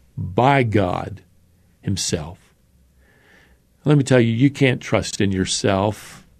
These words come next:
a-, and trust in God at the same time. But when you trust in God alone, you experience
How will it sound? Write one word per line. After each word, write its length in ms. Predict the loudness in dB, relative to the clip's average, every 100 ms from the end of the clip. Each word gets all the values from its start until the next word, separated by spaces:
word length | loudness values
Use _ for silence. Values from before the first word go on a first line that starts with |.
| _ _
a-, 60 | -4
and 480 | -2 -2 -2 -6 -10
trust 580 | -4 0 0 0 -10
in 380 | -6 -2 -2 -2
God 580 | -2 0 0 -2 -4 -6 -10 _ _ _
at 140 | -6
the 80 | -4
same 300 | -2 -2 -2
time. 500 | -2 -2 -2 -2 -6 -10 _ _ _ _ _ _ -20 -6
But 100 | 2
when 180 | 6 6
you 100 | 6
trust 500 | 0 2 2 2 -2
in 300 | -4 -2 -2
God 560 | 2 2 4 2 0 -4 -12 _ _
alone, 640 | 2 4 4 2 -2 -8 -14 _ _ _ _ 2
you 140 | 4
experience 1040 | 4 -2 0 4 6 6 4 0 -6 -10